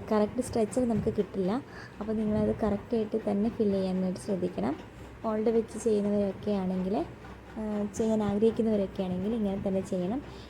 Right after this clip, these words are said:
ഇനി നമുക്ക് കറക്റ്റ് സ്ട്രെച്ചർ കിട്ടിയിട്ടുണ്ട്, കണ്ടോ? ഇതേപോലെയാണ് അതിൻ്റെ ഒരു,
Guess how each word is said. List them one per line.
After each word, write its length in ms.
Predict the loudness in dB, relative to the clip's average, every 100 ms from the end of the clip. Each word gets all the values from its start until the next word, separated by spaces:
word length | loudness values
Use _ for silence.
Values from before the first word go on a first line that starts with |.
| -4
ഇനി 180 | 0 2
നമുക്ക് 400 | 2 0 -2 -2 0
കറക്റ്റ് 400 | -2 -2 -4 -6
സ്ട്രെച്ചർ 460 | -2 -4 -2 -2
കിട്ടിയിട്ടുണ്ട്, 560 | -2 -2 -4 -2 -2 -2
കണ്ടോ? 280 | 0 -2 -4 -10 -18 -18 -18 -14 -6
ഇതേപോലെയാണ് 500 | 0 0 0 0 0
അതിൻ്റെ 360 | 0 0 2 2
ഒരു, 180 | 2